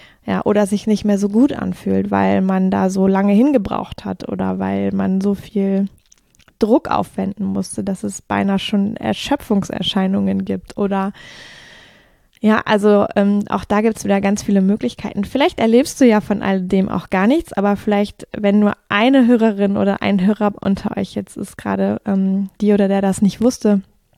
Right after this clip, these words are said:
und bei dir grad ein Licht aufgeht, ähm, dann hat's sich schon gelohnt, dass ich's gesagt hab. Genau. Das ist was, ne?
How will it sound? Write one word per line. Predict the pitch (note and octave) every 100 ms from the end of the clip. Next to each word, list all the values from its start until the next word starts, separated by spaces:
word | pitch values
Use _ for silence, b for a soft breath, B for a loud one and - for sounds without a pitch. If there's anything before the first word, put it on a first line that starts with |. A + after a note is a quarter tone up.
| _ _ -
und | G#3
bei | G#3
dir | G3 G3+
grad | - G3
ein | G3
Licht | G3+ -
aufgeht, | - G3 - G3 - - B B B B -
ähm, | G3+
dann | G3+ G3
hat's | F#3+ -
sich | F#3+ -
schon | G3+ F#3+
gelohnt, | F#3+ F#3+ F#3+
dass | F3+ -
ich's | - -
gesagt | G#3 - - -
hab. | - - B B B B B B B B B _
Genau. | - F#3+ - _ - B B
Das | - -
ist | - - -
was, | B3 B3 - - -
ne? | B3+